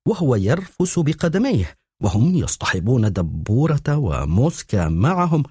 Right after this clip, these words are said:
ويمسكون بريتشيو من شعر القنفذ. كان جسر أكاديميا زلقاً للغاية بسبب الضباب، حتى أن بروسبر قد انزلق أعلى الجراند كانال وجرح ركبته،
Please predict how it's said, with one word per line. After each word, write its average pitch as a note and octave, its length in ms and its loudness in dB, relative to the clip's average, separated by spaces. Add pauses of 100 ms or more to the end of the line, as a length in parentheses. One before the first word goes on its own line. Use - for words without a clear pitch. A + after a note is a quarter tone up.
ويمسكون F#3 680 0
بريتشيو A#2 680 0 (680)
من G#2 440 2 (100)
شعر F2+ 480 0
القنفذ. F2+ 840 -2 (1500)
كان C3+ 200 2
جسر G2 360 0
أكاديميا F#2+ 760 0
زلقاً A#2+ 400 0
للغاية G#2+ 420 0
بسبب F#2+ 400 -2
الضباب، G2+ 440 0
حتى - 360 -2
أن F#2+ 220 2
بروسبر A#2+ 380 -2
قد G2 220 -6
انزلق A2 420 0
أعلى G#2+ 260 0
الجراند G2+ 420 0
كانال D3+ 440 0
وجرح G#2 440 0
ركبته، B2 600 0